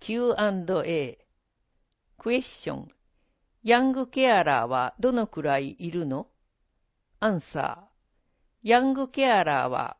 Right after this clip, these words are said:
学校の一クラスに一人から二人はいるとの調査報告があります。本来受けるべき教育を受けられない、友人との人間関係を満足に構築できないなどの問題を抱えており、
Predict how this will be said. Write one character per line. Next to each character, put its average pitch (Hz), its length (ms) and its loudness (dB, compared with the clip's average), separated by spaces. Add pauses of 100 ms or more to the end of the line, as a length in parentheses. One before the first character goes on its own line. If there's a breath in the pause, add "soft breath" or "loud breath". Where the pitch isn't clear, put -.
学 190 300 -2
校 233 240 2
の 208 180 -2
一 262 260 -6
ク 233 120 -6
ラ 170 140 2
ス 147 180 -10
に 135 400 -8
一 - 320 -2
人 180 120 -2
か 151 160 -4
ら 143 220 0
二 254 260 -2
人 262 140 -2
は 160 140 0
い 156 100 -2
る 196 140 -6
と 165 160 -4
の 139 220 -4
調 240 260 -2
査 262 180 -4
報 247 240 -2
告 143 320 -12
が 131 240 -2
あ 127 60 -4
り 127 160 -10
ま 123 100 -8
す。 - 260 -20 (1040)
本 254 320 0
来 143 480 -2
受 208 220 -4
け 262 40 -2
る 196 120 0
べ 160 160 -6
き - 180 -20
教 226 280 2
育 202 300 -6
を 190 200 0
受 233 180 -6
け 233 60 2
ら 214 120 2
れ 208 140 0
な 139 160 -6
い、 - 100 -14 (840)
友 247 260 0
人 226 240 0
と 214 160 0
の 160 160 -2
人 233 300 0
間 254 240 0
関 247 300 -2
係 151 280 -4
を 139 380 -4
満 240 260 0
足 165 300 -6
に 135 120 -8
構 254 280 -2
築 226 320 -8
で 214 120 0
き 262 140 -6
な 233 160 0
い 160 80 -2
な 170 160 -4
ど 160 140 -4
の 139 160 -4
問 208 260 -2
題 185 300 0
を 165 100 -2
抱 175 380 -2
え 165 60 0
て 151 180 -6
お 143 160 -4
り、 - 160 -18